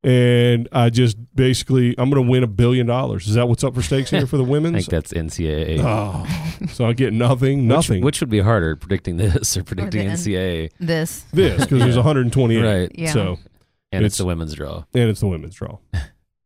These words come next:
Speaker 1: Um, yeah, and, and yeah, it's an individual sport, so it, that's always harder to predict. All right, so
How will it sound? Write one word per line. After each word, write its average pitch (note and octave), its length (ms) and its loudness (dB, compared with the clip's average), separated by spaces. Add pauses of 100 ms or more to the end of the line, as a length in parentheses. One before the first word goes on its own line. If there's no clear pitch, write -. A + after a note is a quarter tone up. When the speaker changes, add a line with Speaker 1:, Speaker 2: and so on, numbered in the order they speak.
(480)
Speaker 1:
Um, G#2+ 540 2 (1080)
yeah, A#2 240 2
and, G2+ 340 -2
and A2 240 0
yeah, F2 280 -2
it's B2 200 -2
an D3+ 100 0
individual C3 400 2
sport, G2 400 -2
so F2 360 -4 (400)
it, G2 100 -2 (300)
that's F#2+ 180 -2
always F#2 300 -2
harder F#2 240 -4
to F#2 40 -10
predict. G2 380 -10 (560)
All B2 80 4
right, C3+ 260 2
so A2+ 460 0